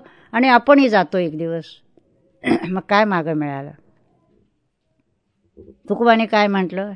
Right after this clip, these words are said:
"हेची दान देगा देवा, तुझा विसर न व्हावा."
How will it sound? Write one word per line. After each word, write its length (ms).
"हेची 240
दान 440
देगा 360
देवा, 440
तुझा 260
विसर 540
न 100
व्हावा." 400